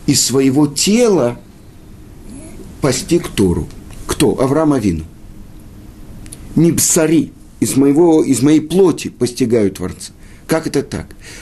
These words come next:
Даже то, как выглядит физический человек. Но обратите внимание, голова у нас находится не под мышкой, растёт не под мышкой. Выше всего голова. Что здесь?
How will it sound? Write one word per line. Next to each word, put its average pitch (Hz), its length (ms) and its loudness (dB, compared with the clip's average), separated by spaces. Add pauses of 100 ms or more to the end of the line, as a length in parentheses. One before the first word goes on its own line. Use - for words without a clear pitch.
(160)
Даже 170 460 2 (400)
то, 214 220 4
как 175 520 -4 (1400)
выглядит 151 580 2
физический 143 800 0
человек. 85 480 -2 (420)
Но 104 80 2
обратите 135 420 0
внимание, 101 440 0 (400)
голова 131 380 2
у 165 60 2
нас 131 240 0
находится 147 400 0
не 135 120 2
под 135 200 0
мышкой, 113 440 0 (260)
растёт 127 400 0
не 135 60 2
под 113 200 0
мышкой. 95 320 -2 (260)
Выше 180 260 2
всего 151 340 0
голова. 117 420 -2 (220)
Что 147 280 2
здесь? 170 400 0